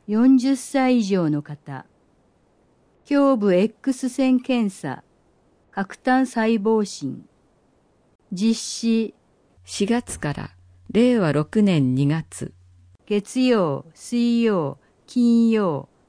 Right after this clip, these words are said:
Speaker 1: 午後。募集、五月、八月、十月、十二月。インターネット申請化。肺がん検診の募集は、十二月を除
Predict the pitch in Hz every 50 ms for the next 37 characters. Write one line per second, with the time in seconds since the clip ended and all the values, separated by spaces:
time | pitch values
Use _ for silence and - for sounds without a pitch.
0 | _ _ - 202 202 196 170 147 139 131 - - _ _ _ _ _ _ _ _
1 | _ _ _ _ _ - 208 214 202 - - - 208 208 208 202 196 180 - _
2 | _ _ _ _ _ _ - 254 262 254 240 226 220 226 - - 175 151 147 143
3 | - - _ _ - 196 190 - 240 233 214 220 226 226 - - 208 214 208 202
4 | - - 175 170 208 226 226 226 220 214 220 226 - - - 208 208 202 202 -
5 | - 175 - 220 226 226 220 220 220 220 214 208 208 208 208 _ - 196 190 185
6 | 180 - _ _ _ _ _ _ _ _ _ _ _ _ _ _ _ - 220 240
7 | 254 262 254 - 269 269 262 262 262 269 254 254 254 - - 185 185 - - 226
8 | 220 220 220 - - - 214 208 208 202 - - 202 190 180 - _ _ _ _
9 | _ _ _ _ _ _ _ _ _ _ _ _ _ _ _ _ - 233 262 294
10 | 285 240 262 269 277 277 277 - - 269 269 285 277 262 - 226 214 202 190 180
11 | 170 165 160 156 170 196 190 - - 185 185 180 175 170 170 156 156 - - -
12 | _ _ _ _ _ _ - 208 226 247 269 262 269 269 262 262 269 262 262 -
13 | 254 254 247 247 226 - - 175 180 180 175 165 170 175